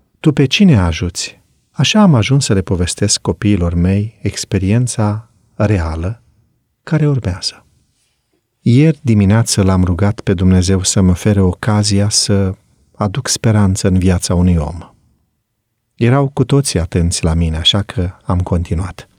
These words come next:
„M-am oprit la o benzinărie să-mi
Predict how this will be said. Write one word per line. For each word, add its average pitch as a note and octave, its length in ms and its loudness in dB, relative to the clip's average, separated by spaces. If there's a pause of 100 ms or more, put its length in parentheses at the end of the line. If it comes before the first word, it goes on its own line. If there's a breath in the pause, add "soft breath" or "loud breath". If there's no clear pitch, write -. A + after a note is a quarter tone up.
(1300)
„M-am A#2+ 340 2
oprit C#3 460 0
la B2+ 160 2
o G#2+ 140 2
benzinărie F#2+ 840 2
să-mi F2 380 0